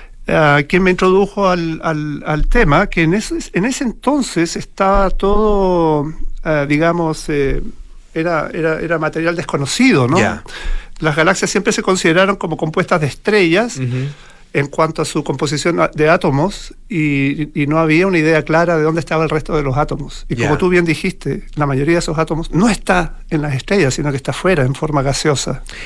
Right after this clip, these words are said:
Speaker 2: ¿Y esos son, eh, es, es gas compuesto de qué? Digamos, ¿cuáles son los elementos que hay en ese gas?
Speaker 1: Están prácticamente todos los elementos que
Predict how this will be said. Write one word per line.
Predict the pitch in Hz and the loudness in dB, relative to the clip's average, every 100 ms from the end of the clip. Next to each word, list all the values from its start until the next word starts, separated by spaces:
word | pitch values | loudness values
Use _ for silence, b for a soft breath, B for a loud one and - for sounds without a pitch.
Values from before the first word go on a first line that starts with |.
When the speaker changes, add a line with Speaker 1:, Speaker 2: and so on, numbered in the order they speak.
| B - | B -2
Speaker 2:
¿Y | 139 | 0
esos | 156 196 | 2 2
son, | - 175 175 - - - - | 2 2 0 -8 -16 -14 -2
eh, | 135 123 120 117 113 - - - - - - | 2 2 2 2 -2 -6 -16 -16 -16 -18 -16
es, | - 139 151 151 - | -10 -6 -4 -4 0
es | 143 135 | 0 2
gas | 135 156 | 2 2
compuesto | 147 123 151 135 | 0 2 2 2
de | 127 101 | 0 0
qué? | - 87 | 0 0
Digamos, | 101 113 | 0 -2
¿cuáles | - 135 | 0 0
son | 135 135 | 2 2
los | 123 | 2
elementos | 120 139 127 117 | 2 2 2 0
que | - | 0
hay | 113 | 0
en | 104 | 0
ese | 101 101 | -2 -2
gas? | 90 80 - - - | -2 -4 -6 -8 -2
Speaker 1:
Están | - 160 240 240 | 0 2 4 4
prácticamente | 247 240 254 254 220 220 220 233 233 226 - - - | 4 4 2 0 0 0 0 2 2 0 -8 -20 0
todos | 233 233 | 2 2
los | 233 | 2
elementos | 214 190 170 190 196 - 208 - | 0 -2 0 -2 -2 -2 -2 -4
que | - - 160 165 | -8 -2 -2 -2